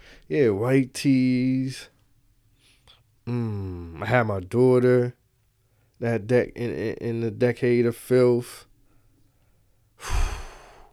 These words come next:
That was some good years, fifteen to twenty-five. Party fights, go to parties, and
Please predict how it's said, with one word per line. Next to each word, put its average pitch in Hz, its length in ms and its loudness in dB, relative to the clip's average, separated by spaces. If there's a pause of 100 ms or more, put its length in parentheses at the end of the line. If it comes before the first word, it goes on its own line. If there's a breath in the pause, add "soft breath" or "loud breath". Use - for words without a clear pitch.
(680 loud breath)
That 98 120 -8
was 101 120 -6
some 92 180 -10
good 98 260 -4
years, 101 300 -4
fifteen 95 480 -10
to 87 80 -10
twenty-five. 95 720 -6 (540 soft breath)
Party 127 340 6
fights, 127 640 0
go 127 220 4
to 123 80 4
parties, 127 560 4
and 110 240 -2